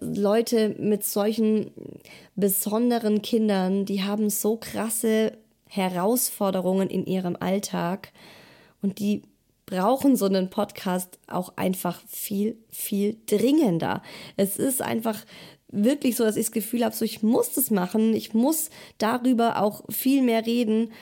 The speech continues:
weil ich hätte mir diesen Podcast so sehnlichst gewünscht. Ich hätte das so gebraucht, auch einfach mal von jemand anderem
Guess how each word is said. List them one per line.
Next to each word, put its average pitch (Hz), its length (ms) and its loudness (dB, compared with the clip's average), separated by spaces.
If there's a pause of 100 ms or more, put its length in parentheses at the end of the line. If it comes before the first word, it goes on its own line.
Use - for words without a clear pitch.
(300)
weil 233 360 -2
ich 277 280 2 (100)
hätte 262 240 2
mir 240 160 6
diesen 240 240 2
Podcast 233 500 -2
so 277 220 4
sehnlichst 240 720 2
gewünscht. 220 520 2
Ich 214 100 -4
hätte 233 160 -2
das 226 240 -2
so 277 140 2
gebraucht, 247 520 0 (340)
auch - 140 0
einfach 254 300 0
mal 254 160 4
von 226 180 0
jemand 214 320 2
anderem 233 560 2